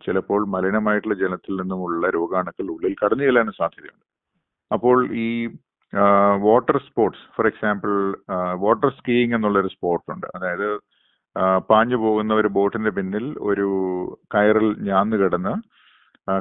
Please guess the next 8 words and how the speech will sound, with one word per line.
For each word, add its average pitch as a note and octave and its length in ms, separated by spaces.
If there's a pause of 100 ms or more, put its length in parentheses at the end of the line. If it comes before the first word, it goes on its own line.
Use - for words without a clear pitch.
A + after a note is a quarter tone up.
കാലിനടിയിൽ A2 680
ഒരു G2+ 180
സ്കേറ്റിംഗ് G#2+ 460
ബോർഡ് G#2 200
ഉള്ള G2 180
കാര്യം, F2+ 340 (100)
അതുപോലെയുള്ള G2 480
ഒരു F#2 180